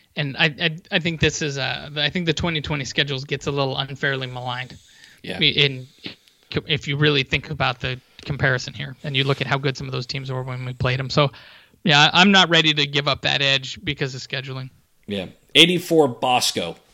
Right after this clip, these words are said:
Speaker 2: Now, the big thing going for Bosco was he's undefeated, had some incredible games in the, in the toughest games of the year. I'm still gonna go with Zach Wilson. Just statistically, it's way better.
Speaker 1: Mm, okay, maybe statistically, uh, we have to admit that it's better, but, like,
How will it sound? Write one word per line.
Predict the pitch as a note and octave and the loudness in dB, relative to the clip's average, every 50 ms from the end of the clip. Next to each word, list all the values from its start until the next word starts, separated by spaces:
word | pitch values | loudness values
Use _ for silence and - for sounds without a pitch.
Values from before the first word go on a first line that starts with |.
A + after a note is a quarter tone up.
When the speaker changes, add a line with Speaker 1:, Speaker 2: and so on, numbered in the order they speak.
| _ _ _ _ _ _ - | _ _ _ _ _ _ -4
Speaker 2:
Now, | B2 A#2+ A#2+ A#2 | -2 0 0 -2
the | A2+ A#2+ | -2 -2
big | A2 B2 E3+ E3+ D#3 | 2 2 2 2 2
thing | - - D3+ C#3 A#2+ | 2 0 0 2 2
going | B2 C3 B2 A2+ | 0 0 -2 -2
for | - - G#2 | -4 -6 -2
Bosco | G#2 A#2+ A#2+ A2+ - - - A2+ | 0 0 2 0 0 -2 -2 -2
was | G#2 G#2 G2 - - | -2 -2 -4 -4 -4
he's | G#2 G#2 G2+ - - | -6 -6 -6 -8 -6
undefeated, | - A2+ A2+ G#2 G#2+ - - A#2 A2 G#2+ G#2+ G#2 G2 | -6 -6 -4 -6 -6 -6 -6 -6 -4 -4 -4 -4 -4
had | - G#2+ G#2 G2 | -4 -6 -6 -4
some | - - G#2+ G2+ G2 | -4 -6 -6 -6 -8
incredible | G2+ - G2+ - - A2+ G#2 G2+ G2 G2 | -8 -10 -10 -8 -4 -4 -4 -4 -4 -8
games | F#2 - G2 F#2+ F#2+ G2 F#2+ F#2 - - - - - | -8 -6 -6 -6 -4 -6 -6 -6 -6 -6 -8 -8 -8
in | G2 G2 F#2 | -10 -10 -8
the, | F2+ F2+ F2 F2+ F#2 F2 F2 _ _ _ _ _ - | -8 -8 -8 -8 -10 -12 -14 _ _ _ _ _ -10
in | F#2 F#2+ F#2 F2+ | -8 -8 -8 -8
the | F#2 F2+ E2+ | -8 -10 -8
toughest | - - - G#2+ - G2+ G2 - | -8 -8 -8 -8 -8 -8 -10 -6
games | - G2+ G2 F#2+ F2 - - | -6 -6 -6 -6 -8 -10 -10
of | E2 | -10
the | F2+ | -8
year. | G2 A#2+ B2+ A#2+ A#2+ A#2+ A2 - - - _ _ _ _ _ _ _ _ - | -4 -2 0 2 2 0 -2 -4 -10 -20 _ _ _ _ _ _ _ _ -6
I'm | - A2+ G#2+ | -4 -4 -2
still | G2 - - - G#2+ | -2 -4 -4 -4 -4
gonna | F#2+ G2 F#2 F#2 | -4 -6 -8 -8
go | F2 F#2 F2+ | -8 -8 -8
with | E2+ E2 - | -8 -8 -8
Zach | - F#2 D#2 - - | -8 -8 -8 -10 -12
Wilson. | C#2 C2+ - - - - - _ _ _ _ _ _ _ | -12 -12 -10 -10 -12 -14 -18 _ _ _ _ _ _ _
Just | - - A#2+ - - | -2 -2 -2 -2 -2
statistically, | - A2+ G2 - - G#2+ - - - E2+ - F2 E2 | -4 -6 -8 -6 -6 -6 -6 -6 -10 -12 -10 -10 -10
it's | D#2 - - | -10 -10 -12
way | - D#2 | -12 -12
better. | D#2 E2+ - - - _ _ _ _ _ _ _ _ _ _ _ _ _ _ _ _ _ _ _ _ _ - E3 | -12 -12 -14 -16 -16 _ _ _ _ _ _ _ _ _ _ _ _ _ _ _ _ _ _ _ _ _ -14 -12
Speaker 1:
Mm, | D#3 D3 C#3+ C#3+ D3 D#3+ | -10 -10 -10 -8 -8 -6
okay, | D3 - D#3 C#3+ | -4 -2 -2 0
maybe | D3+ E3+ F3+ F3 D#3+ | 0 0 0 0 0
statistically, | - - D#3 C#3 - D3+ C#3+ - D3 - - C#3+ C3+ C3+ | -2 -2 -6 -4 -2 -2 -2 -2 -4 -6 -4 -2 0 0
uh, | C3+ | 0
we | C3+ C3+ B2+ | 0 0 0
have | C#3+ C#3 B2+ | 0 0 0
to | - C3 | -2 -4
admit | C3 C#3 C3+ B2+ - | -4 -4 -6 -6 -4
that | C#3+ C#3 | -4 -4
it's | C#3 B2+ - | -4 -6 -4
better, | - C#3+ C3+ C3+ C3+ C3 | -2 -2 0 0 -2 -2
but, | C3+ C#3 C#3 - | -2 -2 -2 -2
like, | - C#3 C#3 C3 - - | 0 -2 -2 -2 -6 -10